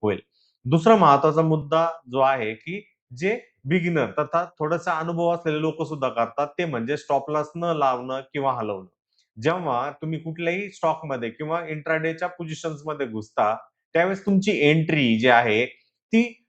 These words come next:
ठरलेली असते. परत त्याबरोबरच तुम्हाला एक्झिट म्हणजे कुठं त्यातनं प्रॉफिट बुक करायचंय किंवा लॉस बुक करायचा आहे ह्याबद्दल आपलं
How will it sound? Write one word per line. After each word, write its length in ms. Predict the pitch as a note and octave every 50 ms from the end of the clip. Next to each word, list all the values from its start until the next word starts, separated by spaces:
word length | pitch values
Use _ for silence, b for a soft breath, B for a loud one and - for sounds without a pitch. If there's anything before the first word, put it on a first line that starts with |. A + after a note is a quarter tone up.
| _ _ -
ठरलेली 340 | D#3 D3 C3+ C#3 C#3 B2
असते. 260 | B2 A#2+ A#2+ - - F#2 - _ _ _ _ _ _ _ _
परत 240 | - D3 D#3 G3 A3+ A3+ - - _ _ _ _ _
त्याबरोबरच 640 | - D#3+ F3+ F3 F#3 F#3 F#3+ F#3 G3 G3 G#3+ G#3 G#3
तुम्हाला 300 | - F3+ F#3 F3+ F3 F3+
एक्झिट 520 | D#3 - D#3+ D#3 D3+ D3+ D3+ D3+ B2 F#2+ G2+
म्हणजे 260 | A2 A#2 A#2 B2+ C#3+
कुठं 300 | - - F3+ E3 G3 G3
त्यातनं 360 | F#3+ F#3+ F3 E3+ - F3+ F3+
प्रॉफिट 380 | E3+ - E3+ E3 D#3+ E3 E3+ D#3
बुक 280 | C#3+ D3 E3+ E3 -
करायचंय 380 | D#3+ D3+ D3 C#3+ C3+ C#3+ C#3+ C#3
किंवा 240 | C3+ - D#3 D3 C#3+
लॉस 240 | C#3+ D3 D#3+ E3+
बुक 260 | D#3+ D#3 D3+ C#3+ - -
करायचा 320 | C#3 C3 C3 C3 B2+ D3+
आहे 100 | D3+ D3+
ह्याबद्दल 680 | C3 C3+ C3+ C3+ C#3 C#3 D3 D3 C#3 C3+ D#3+ E3+ F#3+ F#3
आपलं 420 | - - B2 B2+ - D3 D3+ D#3+